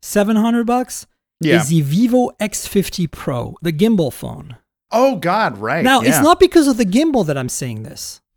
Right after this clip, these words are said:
Speaker 1: Like, the gimbal is cool, but it's a gimmick. Like, ultimately, it's just O I S on steroids. Uh, for video, it's buggy enough that I wouldn't even recommend it. But get what? The, a lot of people will know this. This phone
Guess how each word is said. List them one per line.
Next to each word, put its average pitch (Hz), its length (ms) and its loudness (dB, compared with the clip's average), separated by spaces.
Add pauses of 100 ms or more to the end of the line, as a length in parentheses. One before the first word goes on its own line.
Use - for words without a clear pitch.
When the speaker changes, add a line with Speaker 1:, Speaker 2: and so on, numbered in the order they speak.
(140)
Speaker 1:
Like, 196 160 0
the 214 100 0
gimbal 277 380 2
is - 160 0
cool, - 480 -4
but 190 120 2
it's 202 200 2
a 185 60 0
gimmick. 135 420 -6
Like, 180 200 -4
ultimately, 202 600 2
it's 185 160 0
just - 460 -4 (120)
O 202 80 6
I 190 140 2
S 180 200 -4
on 156 100 -4
steroids. - 640 -10 (580)
Uh, 185 180 0
for 226 240 2
video, 240 440 4
it's 180 240 -4
buggy 214 340 0
enough 196 320 0
that 160 140 -2
I 156 80 -2
wouldn't 165 240 2
even 147 240 0
recommend 117 500 -6
it. - 200 -16
But 185 560 -2 (400)
get 285 180 0
what? 302 260 -4
The, 190 380 -6
a 202 80 0
lot 247 160 4
of 311 60 -2
people 302 260 2
will 202 100 2
know 269 140 0
this. 123 180 -4
This 233 220 -2
phone 277 360 -4